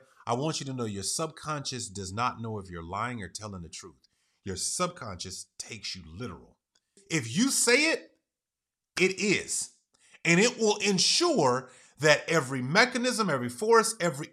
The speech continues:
everything that you do, everything that you see, everything that you focus on will reinforce what you told your subconscious.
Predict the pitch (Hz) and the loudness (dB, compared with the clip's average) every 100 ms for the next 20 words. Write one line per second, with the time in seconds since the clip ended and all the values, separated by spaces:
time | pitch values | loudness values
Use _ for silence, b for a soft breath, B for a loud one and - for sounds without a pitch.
0 | - 269 285 226 302 - - 294 269 247 | 4 6 6 2 -4 -4 -2 -2 2 2
1 | 247 - 233 233 185 190 196 247 247 240 | 2 0 0 2 2 0 -2 -2 -2 -2
2 | - 277 220 180 190 208 190 202 233 180 | -2 0 0 -2 -4 -8 -10 2 2 2
3 | 175 170 151 b b 131 131 190 180 - | -4 -6 -6 b b -2 0 2 0 0
4 | 208 175 147 139 147 151 147 131 123 170 | 0 0 -2 -6 -6 -4 -6 -6 -4 -2
5 | 143 117 90 - - - | -2 -6 -8 -8 -10 -12